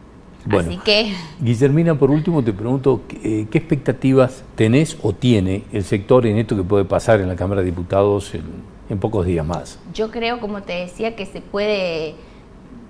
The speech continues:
Speaker 2: po-, podemos llegar a algún puerto, no te digo de derogarla, porque la verdad que es bastante engorroso, pero sí por ahí modificar los puntos claves que estarían haciendo ruido hoy en día y que estarían perjudicando más
Speaker 1: ¿Qué son
Speaker 2: tanto
Speaker 1: cuáles
Speaker 2: inquilinos como
Speaker 1: puntualmente?
Speaker 2: propietarios.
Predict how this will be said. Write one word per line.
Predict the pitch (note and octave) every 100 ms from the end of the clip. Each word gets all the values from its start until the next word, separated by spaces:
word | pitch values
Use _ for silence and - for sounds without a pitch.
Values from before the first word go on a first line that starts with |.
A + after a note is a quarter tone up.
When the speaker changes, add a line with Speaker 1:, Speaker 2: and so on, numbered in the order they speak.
| -
Speaker 2:
po-, | D#3 D3+
podemos | F#3+ G#3+ A#3+ A#3+
llegar | G#3 F#3+ G#3 G#3+
a | G#3
algún | - F#3 G3+ G3+ A3+
puerto, | A3 A3 G#3+ G#3+ B3
no | A#3 A#3
te | B3
digo | B3 A#3
de | G3
derogarla, | E3+ F3 F#3 G3 G3 G#3 A#3
porque | E3+ D#3
la | D3+
verdad | D#3 D#3 F3
que | F3+
es |
bastante | F3+ D#3+ F3 F3 F#3
engorroso, | F#3 F3+ F3+ F#3 G3+ - B3 - - -
pero | F3+ F3+
sí | - C4
por | C4+ A#3+
ahí | A3 B3
modificar | B3 G#3 - F#3 F#3 G3 A3
los | B3 G3+
puntos | - G3+ G#3+ G#3+ - -
claves | G#3 G#3 G#3+ A3 A#3 - - - -
que | E3+
estarían | - E3 F3+ G3+
haciendo | F#3 F#3 G3 F#3 F#3+ F#3
ruido | F#3 F#3+ G3+ F#3 F3
hoy | F3 F3+
en | F3
día | F#3 F#3 F#3+
y | G3
que | F#3+
estarían | - D#3 F3
perjudicando | F3+ - F3 E3 D#3 G3 G3+ F#3
más | F#3 G3+ -
Speaker 1:
¿Qué |
son | F#3 F#3+
Speaker 2:
tanto | F#3
Speaker 1:
cuáles | C#3 G#2+
Speaker 2:
inquilinos | G2 G#2 A#2
como | A2+ A2
Speaker 1:
puntualmente? | G2+ F2+ F2+
Speaker 2:
propietarios. | G2 F3+ F3+ G#3+ A3 B3+ D4+